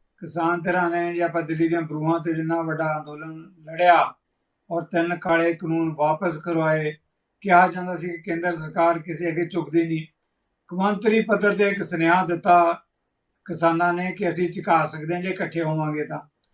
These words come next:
ਹੁਣ ਸ਼ੰਭੂ ਤੇ ਖਨੌਰੀ ਬਾਰਡਰ ਦੇ ਉੱਤੇ ਵੀ ਇੱਕ ਲੰਬਾ ਸਮਾਂ ਲੜਾਈ ਲੜੀ ਗਈ, ਚਾਹੇ ਉਹ ਕੁਝ ਜਿਹੜਾ ਸੰਯੁਕਤ ਕਿਸਾਨ ਮੋਰਚਾ ਗੈਰ ਰਾਜ ਸੀ ਉਹਦੇ ਵੱਲੋਂ ਸੀ, ਦੂਜੀਆਂ ਧਿਰਾਂ ਉਹਦੇ ਸ਼ਾਮਲ ਨਹੀਂ ਸੀ, ਪਰ ਸਰਨ ਸਿੰਘ ਪੰਦੇਰ, ਜਗਜੀਤ ਸਿੰਘ ਡੱਲੇਵਾਲ,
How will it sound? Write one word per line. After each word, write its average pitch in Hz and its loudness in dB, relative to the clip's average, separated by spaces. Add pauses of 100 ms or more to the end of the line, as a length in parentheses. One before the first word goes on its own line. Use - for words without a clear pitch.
(400)
ਹੁਣ 185 0
ਸ਼ੰਭੂ 196 2
ਤੇ 208 6
ਖਨੌਰੀ 170 0
ਬਾਰਡਰ 180 2
ਦੇ 180 -4
ਉੱਤੇ 185 -2
ਵੀ 185 2
ਇੱਕ 180 -2
ਲੰਬਾ 170 0
ਸਮਾਂ 175 -2
ਲੜਾਈ 165 -2
ਲੜੀ 165 0
ਗਈ, 170 0 (600)
ਚਾਹੇ 165 2
ਉਹ 170 4
ਕੁਝ 165 -4
ਜਿਹੜਾ 165 2
ਸੰਯੁਕਤ 165 -4
ਕਿਸਾਨ 165 -2
ਮੋਰਚਾ 160 -2 (680)
ਗੈਰ 170 8
ਰਾਜ 175 4
ਸੀ 190 -10
ਉਹਦੇ 175 -4
ਵੱਲੋਂ 180 -6
ਸੀ, 170 -4
ਦੂਜੀਆਂ 165 -2
ਧਿਰਾਂ 170 0
ਉਹਦੇ 170 0
ਸ਼ਾਮਲ 160 -2
ਨਹੀਂ 170 -4
ਸੀ, 160 -4 (440)
ਪਰ 180 -4
ਸਰਨ 160 -4
ਸਿੰਘ 165 -4
ਪੰਦੇਰ, 160 2
ਜਗਜੀਤ 156 -4
ਸਿੰਘ 175 -6
ਡੱਲੇਵਾਲ, 156 -2